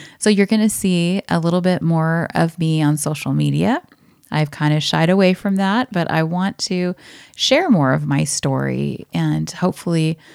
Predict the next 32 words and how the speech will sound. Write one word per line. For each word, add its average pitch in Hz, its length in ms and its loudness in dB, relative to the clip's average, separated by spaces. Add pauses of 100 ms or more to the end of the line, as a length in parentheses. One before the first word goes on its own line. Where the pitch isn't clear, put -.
(200)
engage 175 640 4
with 165 240 -2
people 147 800 -2 (200)
a 160 120 -4
little 151 220 0
bit 151 200 -2
more. 151 460 0 (320)
I've 165 260 -2 (220)
put - 180 -4
a 220 60 0
lot 208 180 2
of 214 100 2
seeds 208 440 0
in 156 120 0
the 143 100 0
ground, 123 600 -4 (120)
and 160 200 0
now 160 360 2
I 160 120 0
want 151 340 -2
to 160 100 -8
bloom. 151 480 -2 (560)
And 160 140 -2
so 156 120 0
that's 139 360 -4
my, 147 360 -4 (140)
that's - 200 -16
my 143 120 2
word, 135 440 -4
to - 140 -6
bloom, 156 680 2
to, 147 200 -8